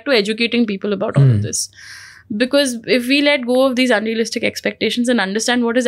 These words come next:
Speaker 1: actually supposed to happen, आधी प्रॉब्लम ऐसे ही सॉल्व हो जाएंगी। <laughs>
Speaker 2: Okay, what are people doing wrong when they have sex? What do they do wrong? Not from the pleasure point of view, from the point of view कि एक दूसरे की हेल्थ के लिए कितना खतरा है और क्या सही है।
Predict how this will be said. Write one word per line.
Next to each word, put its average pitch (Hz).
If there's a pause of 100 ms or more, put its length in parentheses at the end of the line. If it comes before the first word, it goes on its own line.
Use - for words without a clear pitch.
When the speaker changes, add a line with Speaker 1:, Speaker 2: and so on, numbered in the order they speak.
(100)
Speaker 1:
actually 294
supposed 226
to 220
happen, 214 (1040)
आधी 277
प्रॉब्लम 302
ऐसे 269
ही 262
सॉल्व 262
हो 233
जाएंगी। 233 (160)
<laughs> -
Speaker 2:
Okay, 180
what 139
are 160
people 143
doing 143
wrong 98 (680)
when 117
they 113
have -
sex? - (840)
What 117
do 120
they 120
do 110
wrong? 95
Not 131
from 165
the 170
pleasure 127
point 135
of 131
view, 156
from 156
the 135
point 123
of 123
view 135
कि 139 (220)
एक 123
दूसरे 131
की 160
हेल्थ 113
के 135
लिए 127
कितना 127
खतरा 113
है 107 (480)
और 113
क्या 123
सही 101
है। 98